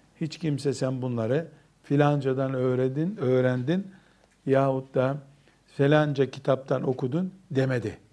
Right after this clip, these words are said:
diyemedi. Çünkü düşmanları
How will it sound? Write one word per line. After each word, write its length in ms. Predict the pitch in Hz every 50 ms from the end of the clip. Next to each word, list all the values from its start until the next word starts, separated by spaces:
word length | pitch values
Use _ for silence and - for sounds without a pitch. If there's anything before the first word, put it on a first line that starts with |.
| _
diyemedi. 480 | - 131 131 190 175 127 117 113 143 147 147
Çünkü 540 | - 160 151 147 135 - 127 127 147 170 - - - _ _ _ _ _ _ _ -
düşmanları 880 | 139 139 139 - - 151 143 147 147 147 147 143 143 135 151 175 185